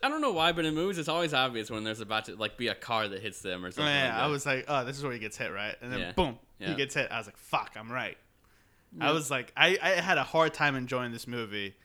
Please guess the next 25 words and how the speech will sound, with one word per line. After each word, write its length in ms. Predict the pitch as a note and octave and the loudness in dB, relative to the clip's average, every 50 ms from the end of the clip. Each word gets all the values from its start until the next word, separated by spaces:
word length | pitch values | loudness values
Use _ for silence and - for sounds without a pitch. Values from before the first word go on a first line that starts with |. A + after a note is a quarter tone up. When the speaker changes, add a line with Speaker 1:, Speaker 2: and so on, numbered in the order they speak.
| _ _ _ _ _ _ | _ _ _ _ _ _
Speaker 2:
f-, 220 | - - - - _ - | -20 -20 -20 -20 _ -14
ten 240 | - - C#3+ D3 D3+ | -2 0 2 4 4
minutes 260 | D3 C3+ A#2 - - | 2 2 0 0 -2
after 260 | A#2+ A2+ - - A#2+ | -4 -4 -4 -8 -8
it 80 | A#2 - | -4 6
started. 460 | - - - - - - - - - - - _ - - | 6 6 6 6 2 0 0 0 -4 -12 -8 _ -8 -8
<laughs> 260 | - - - - - B2+ | -8 -16 -20 -18 -16 -10
Speaker 1:
Dude, 320 | B2 D3+ - A#3 A3+ E3 | -10 0 2 2 2 2
same 300 | - - F3+ F3+ G3 F#3 | -2 0 2 2 2 2
here. 240 | F#3 G#3 A#3 F#3 C3+ | 2 2 2 4 4
I, 280 | C3 D3 C3+ E2+ B2+ D3+ | 4 4 4 4 2 0
I 40 | D3+ | 0
feel 240 | - - F3+ F#3 | 0 2 2 4
like, 260 | F3+ F3 F3 E3+ - - - - - - - - - - _ _ _ _ | 4 4 2 0 -4 -14 -20 -20 -20 -20 -20 -20 -20 -20 _ _ _ _
like 160 | - E3 F3+ A#3 | -4 -2 2 2
I 60 | A3+ | 2
was 120 | G#3 - | 2 2
telling 220 | - G#3+ G#3+ A3+ G#3 | -2 -4 -2 0 0
you, 100 | F3+ E3+ | 0 2
like, 240 | E3 E3 D#3+ D#3+ | 2 0 0 0
me 120 | E3 E3 F#3+ | -2 -4 -2
and 80 | G#3+ | -2
Amanda, 420 | G3+ E3+ D3 D3+ D#3+ D3+ C#3 B2+ A#2 | -2 -2 -2 -2 -2 -2 -2 -2 -2
my 160 | A#2 A#2 A2+ | -2 -2 -4
wife, 380 | A2+ A#2 A2+ G2+ G2 G#2 - | -2 -2 -2 -2 -2 -4 -8